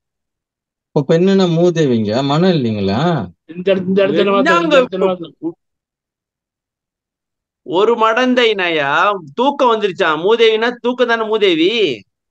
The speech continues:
Speaker 1: ஓகே.
Speaker 3: அந்த காலத்துல செல்வையா ஞாபகம் இருக்கா? அந்த காலத்துல நம்ம ரொம்ப நேரம் தூங்கணுமாக்கா, "டேய்,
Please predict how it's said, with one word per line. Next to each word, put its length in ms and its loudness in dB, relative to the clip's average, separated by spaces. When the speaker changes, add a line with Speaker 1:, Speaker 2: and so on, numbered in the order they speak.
Speaker 1:
ஓகே. 340 0
Speaker 3:
அந்த 200 6
காலத்துல 440 0
செல்வையா 600 0
ஞாபகம் 160 -2
இருக்கா? 160 2
அந்த 140 -2
காலத்துல 520 2
நம்ம 220 -2
ரொம்ப 220 0
நேரம் 220 0
தூங்கணுமாக்கா, 580 -2
"டேய், 400 0